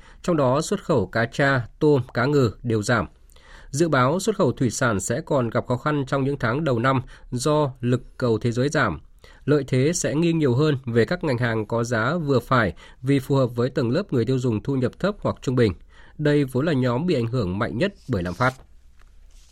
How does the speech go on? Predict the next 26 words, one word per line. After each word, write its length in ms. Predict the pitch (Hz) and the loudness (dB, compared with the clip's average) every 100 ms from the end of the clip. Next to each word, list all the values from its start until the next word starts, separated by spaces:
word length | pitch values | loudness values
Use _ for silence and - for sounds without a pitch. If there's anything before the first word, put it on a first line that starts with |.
| - - - - - - - - - - | -20 -20 -20 -20 -20 -20 -20 -20 -20 -12
Sau 220 | - 214 | 0 2
kỳ 200 | 202 180 | 4 2
nghỉ 140 | 147 131 | 4 2
Tết 220 | 196 214 | 0 2
Nguyên 180 | 190 175 | 2 2
đán 240 | 156 143 | 2 2
hai 120 | 190 | 2
nghìn 140 | 165 120 | 0 0
không 160 | 156 | -2
trăm 140 | 151 156 | 0 0
hai 100 | 160 | 0
mươi 100 | 151 | 2
ba, 320 | 147 143 - | 2 2 0
đến 160 | 139 131 | -2 0
nay 180 | 170 160 | 2 0
thì 80 | 139 | -2
tỉnh 260 | 139 104 | 0 0
Bình 180 | 120 113 | 2 0
Dương 260 | 110 151 143 | 0 0 0
đã 100 | 127 | 0
có 140 | 127 | 0
gần 220 | 147 147 110 | 0 0 0
chín 240 | - 170 | 0 0
mươi 140 | 214 185 | 0 -2
doanh 220 | 165 151 | 0 2
nghiệp, 180 | 135 | 0